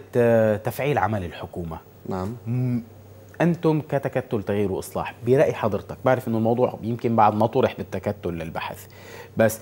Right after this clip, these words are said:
Speaker 1: في احتمال ترجعوا تشاركوا بجلسات حكومة، أم مثل ما قال الوزير اللي اسمه صعب وقتها طارت صفقة ال-،
Speaker 2: كل الاحتمالات،
Speaker 1: التدريب للجنرال
Speaker 2: كل
Speaker 1: روكوز
Speaker 2: الاحتمالات،
Speaker 1: خلصت؟
Speaker 2: كل الاحتمالات مطروحة. نحن هلأ فقط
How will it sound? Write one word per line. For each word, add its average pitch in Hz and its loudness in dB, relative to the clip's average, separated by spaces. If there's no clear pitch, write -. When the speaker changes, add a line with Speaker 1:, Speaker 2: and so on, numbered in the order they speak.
Speaker 1:
في 202 4
احتمال 151 -2
ترجعوا 120 0
تشاركوا 104 -4
بجلسات 95 -4
حكومة، 127 0
أم 151 4
مثل 156 2
ما 127 2
قال 131 4
الوزير 117 4
اللي 120 4
اسمه 123 -2
صعب 127 4
وقتها 135 4
طارت 131 4
صفقة 113 -2
ال-، 104 0
Speaker 2:
كل 147 4
الاحتمالات، 120 2
Speaker 1:
التدريب 123 6
للجنرال 127 6
Speaker 2:
كل 131 6
Speaker 1:
روكوز 127 4
Speaker 2:
الاحتمالات، 113 4
Speaker 1:
خلصت؟ 107 -2
Speaker 2:
كل 131 4
الاحتمالات 110 0
مطروحة. 104 -4
نحن 113 -4
هلأ 104 -2
فقط 101 -4